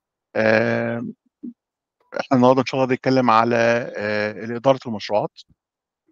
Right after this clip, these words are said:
آم، وأنا بس حابب، آه، يعني أأكد لحضراتكم إن، آه، إدارة المشروعات هي زي ما قال الدكتور محمود، هي لا مفر منها.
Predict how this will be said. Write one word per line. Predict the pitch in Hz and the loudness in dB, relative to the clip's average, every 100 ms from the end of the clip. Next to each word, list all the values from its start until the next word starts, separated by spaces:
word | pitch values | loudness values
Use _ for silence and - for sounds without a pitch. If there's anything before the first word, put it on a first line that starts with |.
| _ _ _ | _ _ _
آم، | 110 110 110 110 110 107 110 107 120 _ _ _ _ _ _ _ _ | -2 0 2 2 0 -2 -4 -8 -12 _ _ _ _ _ _ _ _
وأنا | 127 127 131 123 - - _ - - 135 | -2 0 2 0 -2 -8 _ -10 -2 2
بس | 156 | 2
حابب، | - 165 156 143 | 2 4 2 2
آه، | 127 117 120 101 | 0 2 2 0
يعني | 113 110 123 | -2 -2 -2
أأكد | 110 147 143 | 0 0 0
لحضراتكم | 117 - 123 - - 143 131 - | -4 -2 0 0 -2 -6 -6 -6
إن، | 117 117 117 117 | -4 -2 -4 -6
آه، | 120 120 - - - - | -8 -10 -10 -14 -14 -6
إدارة | 123 147 139 | 2 2 2
المشروعات | 117 127 147 143 | -2 4 4 4
هي | 127 123 117 120 131 - _ _ _ _ _ _ _ _ _ | 0 2 4 2 0 -6 _ _ _ _ _ _ _ _ _
زي | 127 135 | 2 4
ما | 139 135 | 6 6
قال | 156 147 | 4 4
الدكتور | 123 - | -2 -6
محمود، | 135 - 143 139 | -6 -6 -6 -2
هي | 135 | 2
لا | 127 | 4
مفر | 156 139 156 135 | 4 4 4 2
منها. | 117 117 | 0 -6